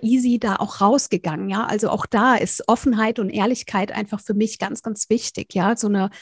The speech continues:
so eine Transparenz auch zu haben. Und auf meinem Weg, äh, wirklich nach, ich glaub, zwei Wochen oder so, kam die Einladung für Germany's Next Speaker Star.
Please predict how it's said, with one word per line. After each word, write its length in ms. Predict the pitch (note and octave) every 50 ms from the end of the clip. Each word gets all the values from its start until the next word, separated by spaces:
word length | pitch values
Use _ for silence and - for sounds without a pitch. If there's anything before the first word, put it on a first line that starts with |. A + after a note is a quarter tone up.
| - - _
so 180 | - - - G3+
eine 140 | G#3+ G3+ G3+
Transparenz 640 | - - G#3 G#3 - - G#3 F#3 F#3+ G#3+ C4 A#3+ -
auch 260 | - - D#3+ - -
zu 220 | _ - - E3+ F3
haben. 300 | - D2 - - F3+ _ _ - - - - - - -
Und 520 | _ - G3+ G#3 G#3 G#3+ G#3+ - - - - _ _ _ _ _ _ _ _ _ _ _ _ _ _ _ - -
auf 280 | - G#3 B3 D4+ - -
meinem 320 | B3+ A#3+ A#3 A3 G3 F3+
Weg, 520 | - A#3+ A3+ F3 G#3+ D4 - - - - _ _ _ _
äh, 220 | G3 G3 F#3+ F#3+ G#3
wirklich 440 | G#3+ G#3+ B3+ - - D4+ C#4 - -
nach, 300 | G#3+ G3+ G#3 - - - _ _ _
ich 120 | - -
glaub, 220 | - - F#3+ F#3 _ _
zwei 520 | - - - - F3+ G3 B3+ E4 D#4+ B3+
Wochen 440 | A3 A3 C4 - - B3+ G3+ E3 E3+
oder 240 | - - F#3 F3 F3
so, 260 | - F#3+ F#3+ B3 D#4+ - - - - _ _ _
kam 360 | - - A#3+ B3 C4+ D4+ E4
die 160 | C4 C#4 - -
Einladung 520 | A3 A3+ A#3 B3 A#3 A#3 A#3 A#3+ A#3 G#3+ -
für 200 | _ - - A3+
Germany's 560 | F#3+ - G3+ G3+ G#3 A3 A3+ G#3+ G#3 G3+ -
Next 240 | - G3+ G3+ - -
Speaker 320 | - - G3+ G3+ - F#3+ E3+
Star. 360 | - - - D#3+ D3+ -